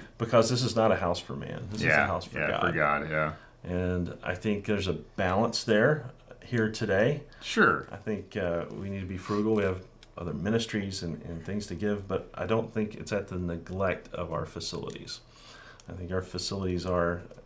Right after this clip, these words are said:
Speaker 1: well, we do consecrate them.
Speaker 2: Mm-hmm.
Speaker 1: We have dedication services for all of our buildings. They've been set aside as, uh, for use of the Lord's work,
Speaker 2: Mm-hmm.
Speaker 1: uh, the house of the Lord, and, uh, we should treat it with that respect and honestly care. So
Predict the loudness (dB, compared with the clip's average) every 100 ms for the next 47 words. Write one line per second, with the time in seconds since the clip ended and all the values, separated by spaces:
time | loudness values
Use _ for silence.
0 | -8 -6 -4 -2 -4 -2 -6 -6 -6 -6
1 | -6 -6 -2 0 4 4 2 -2 -8 -6
2 | -6 -4 -6 -8 -8 -6 -6 -4 -6 -6
3 | -10 -6 -2 -2 -2 -2 -2 -2 -2 -2
4 | -4 -8 -14 -20 -20 -20 -12 -6 -4 -2
5 | 0 0 2 2 2 2 -2 -10 -20 -16
6 | -10 -8 -8 -6 -6 -8 -10 -18 -12 -8
7 | -4 -4 -4 -6 -12 -14 -10 -4 0 2
8 | 2 2 0 0 0 2 2 2 -2 -14
9 | -12 -6 -2 -2 0 0 0 -2 0 0
10 | -2 -4 -8 -20 -20 -18 -8 -4 -2 -2
11 | -6 -10 -14 -10 -8 -6 -4 -6 -6 -8
12 | -6 -6 -6 -4 -2 -2 -4 -2 -2 -2
13 | -4 -4 -6 -6 -4 -6 -8 -6 -6 -6
14 | -12 -20 -20 -20 -20 -20 -4 0 0